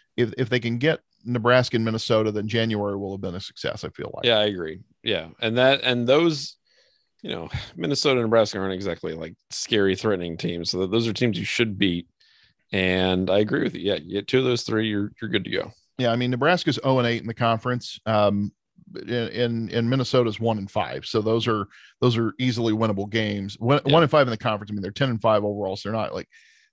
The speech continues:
Speaker 1: horrible. <laughs>
Speaker 2: No, but
Speaker 1: Like
Speaker 2: those are, those are
Speaker 1: Nebraska.
Speaker 2: games you should
Speaker 1: Nebraska
Speaker 2: win.
Speaker 1: at six and thirteen, pretty bad.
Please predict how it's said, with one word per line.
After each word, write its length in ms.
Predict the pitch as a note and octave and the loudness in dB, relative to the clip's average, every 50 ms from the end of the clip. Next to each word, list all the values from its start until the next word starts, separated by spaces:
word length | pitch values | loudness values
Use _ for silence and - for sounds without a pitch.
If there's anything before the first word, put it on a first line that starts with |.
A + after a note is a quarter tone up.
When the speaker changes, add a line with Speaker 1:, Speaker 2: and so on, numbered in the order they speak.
| _ _ _ _ _ _ _ _ | _ _ _ _ _ _ _ _
Speaker 1:
horrible. 1160 | _ - - - - - - - A#2+ C3 C#3+ D#3 E3 F3 F3+ E3+ C#3+ - E3 D#3 D3+ F#3 F3 - - - - - - | _ -18 -14 -12 -12 -10 -8 -4 0 2 4 4 6 4 4 2 2 2 0 2 4 4 2 2 0 -8 -18 -2 2
<laughs> 380 | E3+ D#3 - E3+ E3+ - - | 2 2 4 4 2 4 6
Speaker 2:
No, 300 | B2 A#2 A#2+ A2+ A2+ A2 | 8 8 10 10 8 8
but 60 | A2 - | 6 6
Speaker 1:
Like 140 | B2 B2+ | 4 4
Speaker 2:
those 220 | B2+ C3+ C3+ B2+ C3 | 6 6 6 6 6
are, 80 | C3+ B2 D3 E3+ | 4 4 6 6
those 160 | F#3 C3 B2+ | 4 4 4
are 60 | C#3 - | 2 2
Speaker 1:
Nebraska. 80 | F3 | 2
Speaker 2:
games 160 | - A#2+ A#2 A2 A2 | 4 2 2 0 0
you 60 | A2+ B2 | 0 0
should 60 | B2 | 4
Speaker 1:
Nebraska 300 | C3 C3+ C#3+ D3 B2 - | 4 6 4 4 4 0
Speaker 2:
win. 80 | C3+ A#2 | -2 -4
Speaker 1:
at 60 | - | -2
six 220 | - D#3 C#3+ - | -6 -8 -6 -4
and 120 | C3+ A#2 A2 | -6 -4 0
thirteen, 520 | - B2 A2+ - - D#3+ E3 F3 F3+ F3 | 0 0 0 0 -2 0 2 2 2 0
pretty 200 | - A#2 G2 G2+ | 0 -4 -8 -4
bad. 460 | A2+ C#3 D3 D3+ E3 E3 D#3+ D#3 D3 | -2 0 2 2 4 4 4 2 0